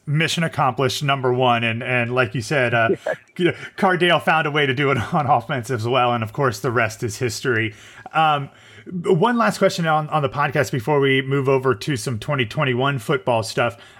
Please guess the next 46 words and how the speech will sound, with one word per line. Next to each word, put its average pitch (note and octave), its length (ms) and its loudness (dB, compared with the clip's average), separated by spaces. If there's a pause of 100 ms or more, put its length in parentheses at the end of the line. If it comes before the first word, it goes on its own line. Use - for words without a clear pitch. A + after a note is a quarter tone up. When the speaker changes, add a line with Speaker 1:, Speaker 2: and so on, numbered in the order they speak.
Speaker 1:
Um, C3+ 260 0
I D3+ 160 0
know F#3 340 4
in E3 140 -2
some D#3+ 240 -2
of C3+ 200 -4
the, C3+ 340 0
uh, B2 400 2 (160)
conversations C#3+ 760 -2
that C3 120 2
have A#2 140 0
been B2 240 0
teased E3 400 -2
a D3+ 60 0
little B2+ 220 2
bit, A2+ 320 -2 (440)
um, B2+ 420 0 (280)
there's C3+ 540 0
a B2 80 0
quote, F3 480 2
and C#3 80 -2
I C3 60 2
don't E3 180 0
know D#3+ 100 2
if C#3 100 -2
it D3 80 -4
was C3+ 140 0
from C3 180 -4
you D3 120 0
or C#3 60 0
from B2 160 -6
somebody C3+ 300 2
else, B2+ 200 2
but C#3 120 -10
talking D#3 300 0
about C#3 180 -2
the - 60 -6
fact C#3 280 -2
that C3+ 120 -4
Urban C#3+ 240 0
Meyer B2+ 300 0
might C3 280 -2
be C#3 120 -4
the B2+ 120 2
worst B2+ 460 0
driver – A#2+ 640 0